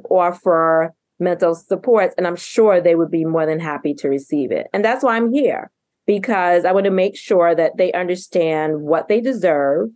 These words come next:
provide psychoeducation surrounding mental supports and treatments, and really use those terms, decolonializing, so that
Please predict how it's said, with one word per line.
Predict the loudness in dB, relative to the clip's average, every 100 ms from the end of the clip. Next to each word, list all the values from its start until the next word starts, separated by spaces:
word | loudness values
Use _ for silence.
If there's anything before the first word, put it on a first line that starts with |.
| _ _ _ _ -4
provide | -2 0 -2 -2
psychoeducation | -2 -4 0 0 0 -4 -2 -2 -2 -2 0 -2 -4 -6 _
surrounding | -4 -2 -2 -2
mental | -2 -2 -4
supports | -4 -4 0 2 0 -4 -14 -6
and | -6
treatments, | -4 -6 -4 -6 -6 -8 _ -20 _ _ _ _ -6
and | -2 0 0 2
really | 4 4 2
use | 0 -2 -2
those | 2 2 0
terms, | -4 -4 0 0 -2 -4 -10
decolonializing, | -4 -2 0 0 2 4 4 2 2 0 0 -2 -4
so | -4 0 2 4
that | 2 0 -2